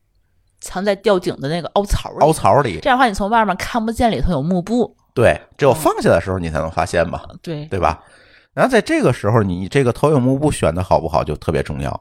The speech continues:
Speaker 1: 嗯。
Speaker 2: 而投影幕布的一个最重要的选择的点，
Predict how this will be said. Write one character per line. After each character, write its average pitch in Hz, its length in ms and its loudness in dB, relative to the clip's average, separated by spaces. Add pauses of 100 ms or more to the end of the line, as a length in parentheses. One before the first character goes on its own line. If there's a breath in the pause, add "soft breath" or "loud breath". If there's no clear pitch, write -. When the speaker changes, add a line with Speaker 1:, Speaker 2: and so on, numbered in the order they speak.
(340 loud breath)
Speaker 1:
嗯。 185 160 -16
Speaker 2:
而 113 80 0
投 160 180 4
影 220 80 4
幕 214 180 2
布 208 220 2
的 110 140 4
一 95 180 -6
个 117 560 4
最 233 220 2
重 175 160 -2
要 147 180 6
的 110 80 4
选 85 260 0
择 80 160 -4
的 110 140 4
点， 82 560 -2